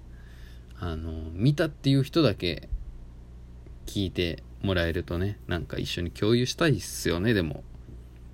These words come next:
これ。ね。なんか最初の方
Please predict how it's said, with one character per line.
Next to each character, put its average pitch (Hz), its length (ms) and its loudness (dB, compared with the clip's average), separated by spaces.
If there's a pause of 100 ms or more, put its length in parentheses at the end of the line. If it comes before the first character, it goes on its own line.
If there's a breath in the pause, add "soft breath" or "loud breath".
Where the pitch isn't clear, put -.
(160)
こ - 160 -4
れ。 73 160 0 (840)
ね。 87 380 2 (1400 loud breath)
な 110 80 4
ん 98 40 2
か 87 80 -2
最 175 280 0
初 - 280 0
の 185 140 4
方 95 1120 4